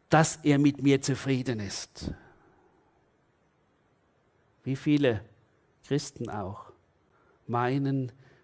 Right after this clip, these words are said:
so könnten sie Gott genügen. Aber darum geht es nicht. Was macht Jesus klar? Er sagt,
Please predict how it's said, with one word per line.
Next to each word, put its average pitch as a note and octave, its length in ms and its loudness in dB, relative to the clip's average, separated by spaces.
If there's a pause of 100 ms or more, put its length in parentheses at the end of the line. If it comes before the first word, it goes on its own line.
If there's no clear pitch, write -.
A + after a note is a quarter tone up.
(140)
so B2+ 560 -2 (520)
könnten A#2 340 -4
sie A2+ 200 -4
Gott A2 280 -8
genügen. G#2+ 560 -6 (460)
Aber A2+ 200 -6
darum A2 260 -6
geht A2 240 -6
es G#2+ 180 -10
nicht. A2 240 -14 (1900)
Was F3+ 200 2
macht G3+ 180 2
Jesus F#3+ 360 2
klar? G3 220 4
Er D#3 100 2
sagt, - 420 2